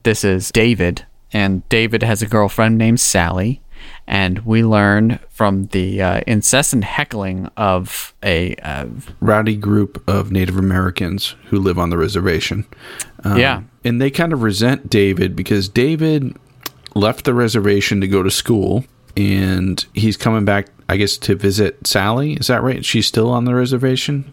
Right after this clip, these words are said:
Speaker 2: Is that how it
Speaker 1: Hmm.
Speaker 2: is? Okay.
Speaker 1: Yep.
Speaker 2: And
Speaker 1: Yep.
Speaker 2: so when he comes back, they're all like, "You don't have a right to be here because you left."
Speaker 1: City boy.
Speaker 2: Yeah. It's kinda like Walker, in Walker, Texas Ranger, he's part Native American.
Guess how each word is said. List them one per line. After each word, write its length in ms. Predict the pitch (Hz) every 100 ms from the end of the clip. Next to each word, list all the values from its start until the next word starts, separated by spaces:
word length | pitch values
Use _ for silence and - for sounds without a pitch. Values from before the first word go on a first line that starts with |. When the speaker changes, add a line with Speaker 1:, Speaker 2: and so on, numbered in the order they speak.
| -
Speaker 2:
Is 100 | -
that 160 | 123
how 120 | 135
it 80 | 120
Speaker 1:
Hmm. 80 | 104
Speaker 2:
is? 160 | - - -
Okay. 240 | - 113 107
Speaker 1:
Yep. 220 | 123 120 - -
Speaker 2:
And 240 | 110 113 110
Speaker 1:
Yep. 80 | 110
Speaker 2:
so 200 | 117 110
when 180 | - 120
he 80 | 110
comes 180 | 117 95
back, 280 | 110 113 107
they're 180 | 98
all 60 | 98
like, 280 | 92 90 - _ _
"You 140 | 110 110
don't 140 | 113
have 100 | 110
a 60 | 104
right 220 | 98 92
to 80 | -
be 260 | 101 104 101
here 180 | 92
because 360 | 85 90 98 92
you 200 | 98 101
left." 540 | 92 92 82 - - - _ - - -
Speaker 1:
City 400 | - - 110 107
boy. 500 | 104 107 104 107 117 -
Speaker 2:
Yeah. 320 | 110 95 87 -
It's 140 | 98
kinda 200 | 160 147
like 180 | 123 101
Walker, 640 | 113 127 151 - 92 92 - _
in 200 | 123 127
Walker, 280 | 113 110 107
Texas 320 | 98 95 90
Ranger, 420 | 113 117 95 92 - _
he's 240 | - 110 -
part 300 | - 95 73
Native 240 | 87 85
American. 480 | 90 98 90 - 113